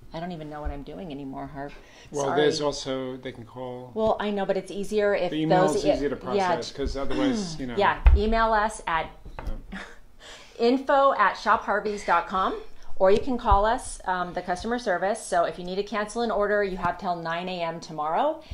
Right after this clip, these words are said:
Speaker 1: Anything after that, um, we'll not be able to cancel that. And then the
Speaker 2: Right.
Speaker 1: other thing is that we cannot, we won't be able to change your shipping method tomorrow s-, or anytime.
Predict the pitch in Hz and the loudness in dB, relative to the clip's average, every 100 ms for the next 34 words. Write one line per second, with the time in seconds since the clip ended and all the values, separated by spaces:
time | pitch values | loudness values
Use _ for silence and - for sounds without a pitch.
0 | - 190 190 196 185 180 196 196 196 196 | -10 -6 -6 -4 -4 -4 -2 0 2 2
1 | 196 190 165 160 156 156 139 - - 170 | 0 -2 -6 -4 -4 -6 -10 -16 -6 -6
2 | 170 151 151 147 147 147 - 151 143 143 | -2 -4 -4 -4 -6 -8 -10 -8 -8 -10
3 | - - - 147 135 120 123 - - 190 | -18 -18 -12 -10 -8 -6 -6 -8 -8 -2
4 | 196 196 - 220 240 277 262 - - - | 0 0 4 6 8 6 4 -2 -4 -2
5 | 233 226 220 - 190 - 185 180 - 190 | 0 0 -2 -4 -6 0 2 2 2 -4
6 | 190 190 190 185 - 190 175 185 220 208 | -4 -2 0 0 -4 -6 -4 -2 0 0
7 | 214 - 185 - - - 196 185 175 165 | 0 -4 -6 -8 -14 -10 -8 -8 -8 -8
8 | 160 - 180 208 220 226 247 240 240 226 | -8 -8 -6 -4 -2 -4 -2 -4 -2 -2
9 | 220 233 247 - - - - - - 165 | 0 0 0 -6 -20 -20 -20 -20 -4 0
10 | 160 170 190 190 139 160 | 0 0 -8 -8 -8 -8